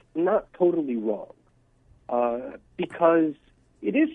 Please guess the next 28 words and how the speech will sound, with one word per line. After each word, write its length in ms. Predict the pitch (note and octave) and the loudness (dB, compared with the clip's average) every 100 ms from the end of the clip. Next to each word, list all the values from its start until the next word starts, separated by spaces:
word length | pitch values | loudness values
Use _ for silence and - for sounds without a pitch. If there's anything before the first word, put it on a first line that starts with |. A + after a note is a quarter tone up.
| - | -2
true 200 | C#4+ C4+ | 0 2
that 180 | D3+ - | 0 4
we 160 | D3+ | 6
are 180 | C3+ C#3+ | 8 6
a 60 | C#3+ | 4
commercial 460 | B2+ A2+ B2+ F3 | 2 0 2 4
republic 520 | E3+ E3+ G2+ - D#3+ - | 4 2 -2 -2 -2 2
and 180 | D3+ D3+ | 4 6
there 120 | D#3+ | 6
is 120 | F#3 | 6
a 60 | F3 | 4
kind 300 | - C#3 D3 | 4 4 4
of 120 | - | -2
common 300 | - C#3 C#3+ | 4 4 4
good 260 | A3+ C3 C3+ | 2 0 2
from 160 | - A2 | 0 0
prosperity. 640 | - A#2+ - - G#3+ C3+ G2 | 2 0 0 2 4 4 2
I 40 | |
mean, 180 | G#2+ A#2+ | -2 0
we 100 | C3 | 4
don't 200 | C3+ C#3 | 4 4
really 240 | D#3 F3 C3+ | 6 8 8
disagree 440 | - - A2+ B3+ | 4 -8 -4 -2
with 180 | A3 - | -2 -6
that. 180 | - - _ _ _ _ _ _ _ _ _ _ | -12 -14 _ _ _ _ _ _ _ _ _ _
The 280 | D3 D3 F#3 - - - - | -14 0 2 2 -2 -2 6
trouble 360 | F#3+ C4+ C3 | 6 8 8
is 260 | G2+ F2 | 8 4